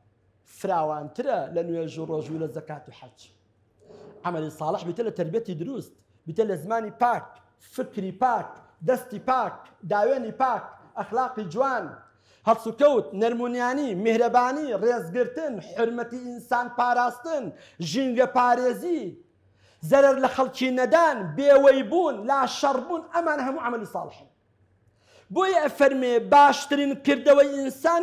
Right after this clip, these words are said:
عەمەلی ساڵحی ئینسانە لەم دە ڕۆژەیە. مەرج نییە باسی نوێژ و ڕۆژوو بێ. گەورەتر لە نوێژ و ڕۆژوو. نوێژ و ڕۆژوو بەشێکی کەمە لە عەمەلی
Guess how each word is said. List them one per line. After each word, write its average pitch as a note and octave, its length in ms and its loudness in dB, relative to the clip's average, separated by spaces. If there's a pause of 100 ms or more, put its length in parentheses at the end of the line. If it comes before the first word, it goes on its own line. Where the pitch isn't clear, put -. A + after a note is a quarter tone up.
عەمەلی D#4+ 320 2 (100)
ساڵحی D#4 420 4
ئینسانە C#4 480 0
لەم B3 180 -4
دە G3 120 4
ڕۆژەیە. C3+ 400 -8 (720)
مەرج B3+ 280 -2
نییە G4 160 -2
باسی D4 220 0
نوێژ A#3 260 -6
و G#3 120 -4
ڕۆژوو D#3+ 340 -6
بێ. C3+ 120 -8 (460)
گەورەتر A#3 480 2
لە F4+ 120 0
نوێژ B3 220 -2
و G3 120 -4
ڕۆژوو. D#3 280 -8 (440)
نوێژ D#4+ 360 -4
و C#4 140 -6
ڕۆژوو C#4 440 0
بەشێکی D#4 460 -2 (120)
کەمە E4+ 300 2
لە A#3 120 -4
عەمەلی F#3 280 -4